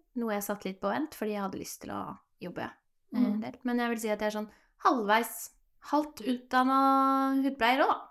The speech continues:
Speaker 2: Ja.
Speaker 1: Mhm.
Speaker 2: Ja. Men det er jo bedre enn ingenting.
Speaker 1: Ja, ja, ja.
Speaker 2: Herregud.
Speaker 1: Og jeg er så for at, herregud, vet du hva, man må gjøre akkurat det man vil.
Speaker 2: Ja.
Speaker 1: Og, altså, ja,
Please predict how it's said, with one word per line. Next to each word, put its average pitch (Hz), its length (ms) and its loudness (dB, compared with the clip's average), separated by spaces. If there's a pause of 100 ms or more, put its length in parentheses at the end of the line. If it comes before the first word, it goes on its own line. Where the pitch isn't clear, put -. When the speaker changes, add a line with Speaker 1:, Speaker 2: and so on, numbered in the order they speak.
(160)
Speaker 2:
Ja. 349 140 4 (180)
Speaker 1:
Mhm. 403 240 0 (280)
Speaker 2:
Ja. 392 80 6 (800)
Men 349 100 0
det 240 140 4
er 196 200 0
jo 226 280 -8 (500)
bedre 196 140 0
enn 196 100 2
ingenting. 196 200 -4 (420)
Speaker 1:
Ja, 185 240 -4
ja, 381 300 2
ja. 262 280 4
Speaker 2:
Herregud. 196 240 -2
Speaker 1:
Og 247 120 4
jeg 262 260 8
er - 40 4
så 254 160 -2
for 226 120 -6
at, 208 120 -4
herregud, 208 380 -6 (100)
vet 214 80 -12
du 233 60 0
hva, 294 100 0 (180)
man 233 220 -2
må 247 100 -2
gjøre 240 260 -2
akkurat 233 220 -8
det 214 120 -4
man 214 120 -4
vil. 254 200 -4 (500)
Speaker 2:
Ja. 233 300 0 (100)
Speaker 1:
Og, 240 640 4 (580)
altså, 226 480 -2
ja, 240 260 2